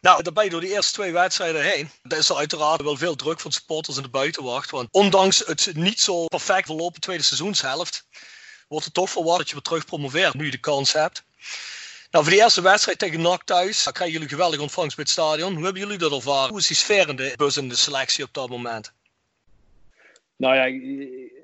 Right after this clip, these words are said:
Speaker 2: ik, ik denk dat wij als groep niet wisten wat we konden verwachten. <clears throat> En wij zaten natuurlijk wel in een hotel en, eh, wij hadden al wel een beetje, kreeg je een beetje op een gegeven moment berichten door van, "Oh, er, eh, er staat wel wat te gebeuren bij het stadion."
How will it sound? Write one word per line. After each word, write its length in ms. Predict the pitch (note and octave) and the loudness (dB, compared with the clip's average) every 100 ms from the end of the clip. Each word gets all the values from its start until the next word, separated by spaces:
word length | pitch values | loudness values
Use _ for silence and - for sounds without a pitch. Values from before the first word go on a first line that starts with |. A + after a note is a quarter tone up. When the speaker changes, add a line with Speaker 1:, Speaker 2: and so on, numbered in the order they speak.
| _ | _
Speaker 2:
ik, 220 | - D3 C3 D3 D3 D3 D3 | -6 -2 4 8 8 8 6
ik 100 | C3+ | 4
denk 120 | D3 | 2
dat 100 | C3 | 4
wij 100 | D3+ | 2
als 160 | C#3+ | 2
groep 240 | - D#3 C3+ | 2 0 4
niet 180 | D#3+ C3 | 2 2
wisten 280 | D#3 C#3 | 0 0
wat 120 | C#3+ C3+ | -2 -2
we 120 | C3 | -4
konden 340 | D#3+ D3 C3+ | 0 0 0
verwachten. 540 | B2 C3 B2+ - D#3 - _ _ | -2 -2 -2 -4 -6 -8 _ _
<clears throat> 360 | - B2+ A#2 A#2 | -8 -8 -8 -8
En 280 | B2+ B2+ B2+ | -2 2 4
wij 120 | B2+ | 4
zaten 260 | B2+ B2 C3+ | 4 4 2
natuurlijk 320 | A#2 C3 C3+ | 2 4 6
wel 120 | C3+ | 6
in 120 | C3+ | 4
een 100 | C3 | 2
hotel 480 | C3 A2+ B2+ D3 C3+ | -2 0 4 4 4
en, 260 | A#2 A#2 A#2 | 0 -4 -6
eh, 240 | A2+ A2+ - _ - - _ _ | -4 -6 -10 _ -20 -20 _ _
wij 200 | A#2 A#2+ | -2 0
hadden 200 | B2+ B2 | 0 0
al 120 | A#2+ | 0
wel 160 | B2+ C3 | 0 0
een 120 | A#2 | 0
beetje, 420 | B2+ C3+ C3 C3+ | 2 2 4 2
kreeg 300 | - C3 A2+ | 4 2 2
je 80 | C3 | 0
een 100 | B2+ | 2
beetje 280 | B2+ A2+ B2+ | 0 2 2
op 60 | |
een 100 | B2+ | 2
gegeven 180 | B2+ B2+ | 0 -2
moment 240 | B2 B2 | -2 0
berichten 300 | A#2+ C#3+ C#3 | 2 2 0
door 260 | A#2 C3 B2+ | -2 -2 0
van, 240 | C3 B2+ | 0 0
"Oh, 200 | B2 C3 | 2 2
er, 100 | A#2+ | 2
eh, 260 | B2+ B2+ A#2+ | 0 2 0
er 60 | A#2+ | 2
staat 160 | C3+ | 2
wel 100 | C3+ | 4
wat 120 | C3 | 2
te 80 | A#2+ | 0
gebeuren 460 | A#2 A#2+ C#3+ C3+ C3 | -4 2 4 4 4
bij 100 | C3+ | 2
het 100 | B2+ | 0
stadion." 560 | - C3+ C3+ C3+ D#3 | 0 0 0 -6 -14